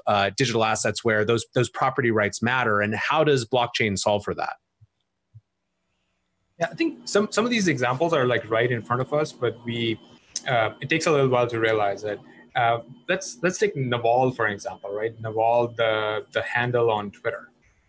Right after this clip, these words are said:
Speaker 2: I mean, it's, it's a, in some ways, it's a internet property. It's very valuable. Uh, it might be worth a lot more than, you know,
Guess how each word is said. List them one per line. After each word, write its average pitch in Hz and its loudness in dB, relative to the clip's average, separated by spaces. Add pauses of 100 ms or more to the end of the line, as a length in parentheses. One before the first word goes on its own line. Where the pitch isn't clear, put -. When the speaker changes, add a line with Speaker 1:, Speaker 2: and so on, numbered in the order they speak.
(220)
Speaker 2:
I - -4
mean, 135 2
it's, - -2
it's 147 -4
a, 139 2 (140)
in 147 2
some 226 0
ways, 202 2
it's - -2
a 147 2
internet 143 0
property. 107 0
It's 113 -6
very 131 2
valuable. 101 0 (400)
Uh, 110 2
it 123 -6
might 147 2
be 156 2
worth 123 0
a 120 2
lot 117 2
more 123 0
than, 117 -2
you 113 -8
know, 113 -4